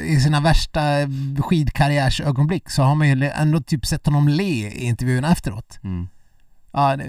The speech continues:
Speaker 1: hur mår du egentligen, Emil? Ja, nej, det här är den värsta dagen i hela mitt liv.
Speaker 2: Mm. <laughs>
Speaker 1: Och så världens leende på det.
Speaker 2: Mm.
Speaker 1: Ungefär så ser man framför sig Emil Jönsson.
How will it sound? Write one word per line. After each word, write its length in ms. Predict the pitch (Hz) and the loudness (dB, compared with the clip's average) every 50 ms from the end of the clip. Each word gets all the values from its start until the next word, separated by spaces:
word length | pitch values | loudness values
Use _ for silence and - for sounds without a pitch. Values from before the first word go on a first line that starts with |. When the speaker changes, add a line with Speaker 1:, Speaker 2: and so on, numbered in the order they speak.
| 151 151 | -8 -4
Speaker 1:
hur 360 | 151 147 143 143 131 131 147 | 0 2 4 6 8 8 6
mår 260 | 139 139 151 165 180 160 | 6 6 4 2 2 2
du 80 | 147 | 2
egentligen, 440 | 127 113 113 110 117 110 104 104 107 | 0 0 0 0 -2 -2 -2 -4 -4
Emil? 320 | 110 104 98 101 104 101 - - - - - - 156 160 151 143 131 123 - - _ _ _ _ _ _ - - - _ _ _ - - - - - - | -4 -6 -6 -6 -6 -8 -10 -12 -16 -20 -18 -14 -14 -14 -14 -14 -18 -20 -20 -20 _ _ _ _ _ _ -20 -20 -20 _ _ _ -20 -20 -20 -10 0 2
Ja, 320 | 302 247 135 127 170 220 202 - | 4 4 4 2 0 -2 -4 -2
nej, 220 | 240 240 143 127 | 0 0 2 2
det 60 | 127 | 0
här 160 | 117 156 202 | 0 0 0
är 40 | 262 | 0
den 140 | 269 285 262 | 0 0 2
värsta 320 | 262 240 - - - 202 | 4 4 4 4 2 0
dagen 220 | 185 175 165 175 180 | 0 2 2 4 4
i 40 | 165 | 4
hela 360 | 131 165 220 - 143 120 139 | 4 4 2 2 0 0 2
mitt 100 | 143 139 | 2 2
liv. 240 | 113 92 85 90 80 - - - | 0 -2 -6 -8 -10 -12 -16 -14
Speaker 2:
Mm. 180 | 104 101 101 110 - - - 104 104 - 117 - | -14 -14 -14 -14 -16 -16 -14 -10 -4 2 4 4
<laughs> 460 | - - - - - - - - - | 4 2 -2 -8 -6 -6 -6 -6 -8
Speaker 1:
Och 160 | - - 131 110 | -4 -2 0 2
så 60 | 120 | 2
världens 260 | 123 123 120 113 110 | 2 2 2 0 -2
leende 260 | 117 110 107 107 110 | -2 -4 -2 -4 -4
på 60 | 104 | -4
det. 120 | 101 95 87 - - - | -4 -8 -8 -12 -8 -2
Speaker 2:
Mm. 80 | - 196 202 | 0 2 2
Speaker 1:
Ungefär 300 | 160 147 151 85 80 107 | 4 2 0 0 -2 -2
så 240 | - - 202 - - - - - - - - - - - | -2 -2 -2 -2 -4 -8 -10 -12 -14 -14 -14 -16 -10 -4
ser 180 | - - 123 107 | -2 -2 0 0
man 120 | 117 113 | -2 -2
framför 240 | - 101 101 95 - | -2 -2 -4 -4 -4
sig 140 | 107 98 95 | -6 -6 -4
Emil 260 | 101 98 101 107 107 | -4 -2 -2 -2 0
Jönsson. 240 | 101 98 92 98 | 0 -2 -4 -4